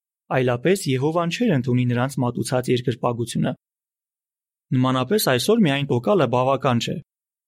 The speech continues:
Մենք պետք է տոկանք ճիշտ մղումներից ելնելով։ Աստծուն հետաքրքրում է ոչ միայն այն, թե ինչ ենք անում, այլև թե ինչու ենք դա անում։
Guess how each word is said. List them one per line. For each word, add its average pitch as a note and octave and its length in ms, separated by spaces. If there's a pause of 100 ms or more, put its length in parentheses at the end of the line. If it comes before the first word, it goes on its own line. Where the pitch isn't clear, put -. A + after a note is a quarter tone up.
Մենք C3 240
պետք A3 240
է D3 60
տոկանք F3+ 580
ճիշտ G3 340
մղումներից B2 500
ելնելով։ A#2 460 (1120)
Աստծուն E3 380
հետաքրքրում D3 680
է D#3 60
ոչ C#3+ 240
միայն C#3+ 280
այն, D#3 240
թե D3 140 (100)
ինչ G#3+ 240
ենք C3+ 220
անում, A#2+ 260 (320)
այլև D3 320
թե F#3+ 140
ինչու G3+ 280
ենք C3 160
դա B2 120
անում։ C3+ 280